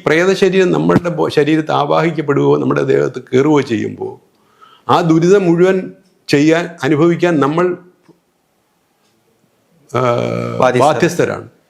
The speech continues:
Speaker 2: നമ്മൾ അവരെ പ്രാർത്ഥിച്ചു കഴിഞ്ഞാൽ നമുക്ക് ആ ഒരു ദോഷം
Speaker 1: നമ്മുടെ
Speaker 2: ഉണ്ടാവും.
Speaker 1: പ്രാ-, നമ്മളെ പ്രാർത്ഥിക്കാൻ കൊള്ളാവുന്നവരല്ല ഇവരൊന്നും. ഇതൊരു പ്രേതമല്ലേ?
Speaker 2: അല്ല, ഇപ്പൊ ചില ക്ഷേത്രങ്ങളിലാണെങ്കിൽ പോലും
Speaker 1: എല്ലാ
Speaker 2: ഈ
Speaker 1: ക്ഷേത്രങ്ങളും.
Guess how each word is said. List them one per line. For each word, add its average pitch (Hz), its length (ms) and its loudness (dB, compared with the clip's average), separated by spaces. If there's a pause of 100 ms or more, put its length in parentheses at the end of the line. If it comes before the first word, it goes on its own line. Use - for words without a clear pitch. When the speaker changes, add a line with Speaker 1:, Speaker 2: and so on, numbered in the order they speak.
(420)
Speaker 2:
നമ്മൾ 175 140 4
അവരെ 202 220 2
പ്രാർത്ഥിച്ചു 185 580 0
കഴിഞ്ഞാൽ 160 360 2
നമുക്ക് 143 260 -2
ആ 135 80 2
ഒരു 131 100 -2
ദോഷം 123 200 0
Speaker 1:
നമ്മുടെ 151 200 2
Speaker 2:
ഉണ്ടാവും. 175 100 0
Speaker 1:
പ്രാ-, 139 200 0
നമ്മളെ 151 180 2
പ്രാർത്ഥിക്കാൻ 165 920 -2
കൊള്ളാവുന്നവരല്ല 185 760 2
ഇവരൊന്നും. 143 380 -2 (880)
ഇതൊരു 196 500 0
പ്രേതമല്ലേ? 165 640 0 (160)
Speaker 2:
അല്ല, 190 120 0
ഇപ്പൊ 160 360 -2 (180)
ചില 156 380 2
ക്ഷേത്രങ്ങളിലാണെങ്കിൽ 131 960 -2
പോലും 123 340 -2 (180)
Speaker 1:
എല്ലാ 127 220 0
Speaker 2:
ഈ 175 40 -2
Speaker 1:
ക്ഷേത്രങ്ങളും. 113 520 -6